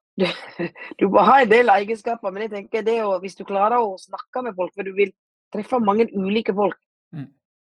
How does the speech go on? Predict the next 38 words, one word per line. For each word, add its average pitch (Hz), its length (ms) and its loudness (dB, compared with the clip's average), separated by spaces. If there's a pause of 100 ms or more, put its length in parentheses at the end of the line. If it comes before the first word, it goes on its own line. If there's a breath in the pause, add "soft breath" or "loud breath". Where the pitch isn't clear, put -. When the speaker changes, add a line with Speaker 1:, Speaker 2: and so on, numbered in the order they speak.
Speaker 2:
Ja, 180 120 -14
hva 175 140 2
Speaker 1:
Og, 170 220 4
eh, 165 420 0 (840)
ja. 202 140 -2 (360)
Speaker 2:
hva 214 100 -8
tenker 208 300 -4
du, 180 100 0
Anne, 151 220 -2
er 160 100 0
det 143 580 -2
ideell 156 400 -2
bakgrunn 127 580 -4
da, 175 240 -6
altså 151 340 -8
erfaring 135 720 -4 (100)
å - 180 -10
bringe 147 260 -6
med 139 200 -4
seg 127 180 -14
inn 131 140 -12
i 127 80 -8
jobben? 123 340 -8 (720)
Speaker 1:
Ja, - 240 -10
så - 240 -4
er 196 40 0
det, 214 200 0
eh, 160 500 -2
jeg - 160 -6
tenker 233 300 2
at, - 140 0
eh, 196 500 2 (440)
hvis 240 140 -8
du 269 120 -4
har 285 200 4
litt 294 240 -6
økonomiforståelse 220 1000 -8
i, 170 260 -4